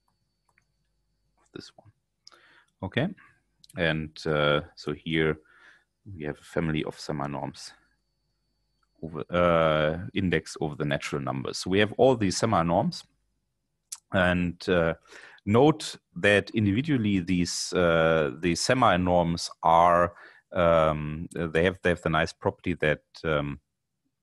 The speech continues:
if, um, the semi-norm, uh, if, if the semi-norm maps something to zero, because we're taking the sup here over, uh, this,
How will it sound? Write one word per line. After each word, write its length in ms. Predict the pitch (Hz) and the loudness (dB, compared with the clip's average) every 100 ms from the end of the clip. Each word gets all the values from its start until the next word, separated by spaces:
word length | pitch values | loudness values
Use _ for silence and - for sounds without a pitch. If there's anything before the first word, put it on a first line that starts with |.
| _ - - | _ -16 -4
if, 360 | 98 - - 76 | -4 -4 -8 -2
um, 460 | 85 80 78 78 _ _ _ - _ _ - | 0 0 -2 -6 _ _ _ -20 _ _ -12
the 180 | 69 78 | -4 -4
semi-norm, 800 | - 110 113 98 92 90 87 85 - | -2 2 2 4 4 4 2 0 2
uh, 240 | 82 73 | 2 4
if, 280 | 73 - - | 0 -4 -10
if 200 | 65 - | -10 -10
the 60 | |
semi-norm 440 | - 101 92 87 82 | -4 0 2 2 2
maps 220 | 87 - | -2 -2
something 400 | - 98 98 90 | -4 -4 -2 -4
to 120 | - | -6
zero, 480 | 85 110 113 95 165 - - - - | -4 0 2 2 0 -6 -20 -20 -12
because 320 | - 104 - | -4 -2 0
we're 80 | 95 | 0
taking 380 | - 107 104 87 | 2 0 0 0
the 100 | 85 | 0
sup 320 | - 147 - - | 0 0 -2 0
here 220 | 101 87 - | 2 2 2
over, 460 | 87 82 78 73 - _ - 90 | 2 4 2 2 -4 _ -8 -2
uh, 440 | 80 78 76 73 - - - - | 2 2 2 0 -4 -16 -20 -12
this, 160 | 87 | -10